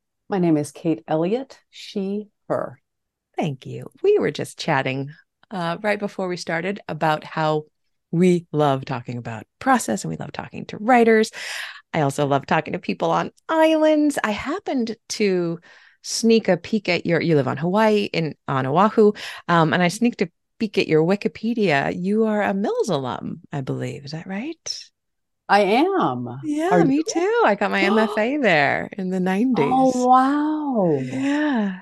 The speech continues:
Speaker 1: Wow.
Speaker 2: Isn't that cool? I was,
Speaker 1: Yeah.
Speaker 2: my wife and I lived in Oakland for a very long time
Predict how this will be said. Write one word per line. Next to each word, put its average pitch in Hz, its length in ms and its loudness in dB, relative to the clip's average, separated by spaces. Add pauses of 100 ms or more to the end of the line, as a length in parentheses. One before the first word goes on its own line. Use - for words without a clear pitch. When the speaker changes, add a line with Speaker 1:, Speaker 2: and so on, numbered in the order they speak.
Speaker 1:
Wow. 277 380 -4
Speaker 2:
Isn't 285 160 -2
that 156 220 2
cool? 339 240 4
I 214 140 4
was, 202 180 4
Speaker 1:
Yeah. 180 200 -2 (100)
Speaker 2:
my 196 160 4
wife 190 240 4
and 190 100 -2
I 175 80 -2
lived 170 240 -4
in 165 120 -4
Oakland 160 340 -6
for 156 100 -10
a 156 200 -6
very 185 440 6
long 139 220 -2
time 131 320 -6